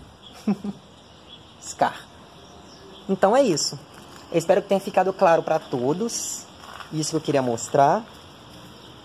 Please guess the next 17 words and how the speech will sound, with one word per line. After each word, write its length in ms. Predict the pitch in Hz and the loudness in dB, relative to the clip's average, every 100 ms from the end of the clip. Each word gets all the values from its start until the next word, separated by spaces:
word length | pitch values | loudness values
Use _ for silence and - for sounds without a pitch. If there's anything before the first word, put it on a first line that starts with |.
| - - - - - | -20 -20 -20 -20 -4
sobre 280 | 156 151 - | -2 -2 0
enraizamento 1000 | 208 214 196 180 170 147 131 147 - 240 - - - - - - - - - - | 0 2 2 2 0 -2 -2 -4 -4 -8 -8 -10 -4 -4 -6 -20 -20 -20 -20 -6
e 80 | 170 | 2
uma 120 | 170 | 2
demonstração 800 | 160 156 175 190 190 180 - 170 | 4 2 0 2 2 2 0 0
do 100 | 202 | 0
cultivo 340 | 185 175 160 | -2 -4 -2
acoplado. 720 | 160 165 156 139 135 139 196 - - - - - - - | 0 0 0 2 2 2 -4 -8 -20 -20 -20 -20 -20 -2
Qualquer 360 | - 180 220 214 | 2 4 2 2
dúvida, 340 | 202 185 180 | 2 2 0
podem 300 | 175 185 196 | 2 4 4
deixar 220 | 190 185 | 2 2
aqui 140 | 170 190 | 0 0
nos 120 | 190 | 0
comentários 540 | 180 165 151 151 160 | 0 0 2 2 2
uma 140 | 156 147 | 0 0
pergunta. 680 | 139 131 143 208 208 226 | -2 0 0 0 2 2